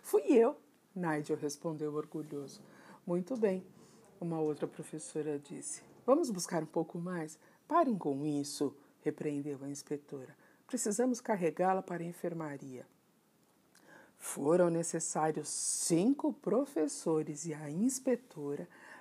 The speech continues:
para erguer aquele corpo enorme, cambaleando, carregá-lo para fora da sala.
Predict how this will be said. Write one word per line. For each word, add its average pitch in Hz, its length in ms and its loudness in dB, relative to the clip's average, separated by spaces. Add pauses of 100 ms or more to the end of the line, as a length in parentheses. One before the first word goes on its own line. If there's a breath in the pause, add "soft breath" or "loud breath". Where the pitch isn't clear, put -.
para 202 220 4
erguer 190 720 2
aquele 175 380 0
corpo 170 440 -6
enorme, 156 920 -4
cambaleando, 147 1040 -8
carregá-lo 175 800 -2
para 170 260 -4
fora 147 400 -6
da 147 160 -8
sala. - 540 -12